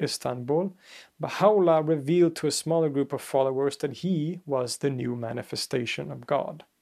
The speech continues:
But it took another couple of years, after intense conflicts with his brother and after his family had been exiled to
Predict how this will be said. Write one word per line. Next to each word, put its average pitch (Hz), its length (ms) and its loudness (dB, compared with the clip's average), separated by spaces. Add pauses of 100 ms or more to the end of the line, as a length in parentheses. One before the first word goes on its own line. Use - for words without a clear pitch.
But 151 100 -4
it 156 80 -6
took 214 180 -2
another 180 320 4
couple 156 320 -4
of 123 160 -4
years, 151 460 0
after 156 260 -6
intense 165 500 -2
conflicts - 680 -2
with 139 140 -4
his 127 120 -2
brother 139 460 0
and 160 120 2
after 147 280 -2
his 131 160 -4
family 143 480 -2
had 127 100 -4
been 139 160 -8
exiled 131 500 -2
to - 120 -12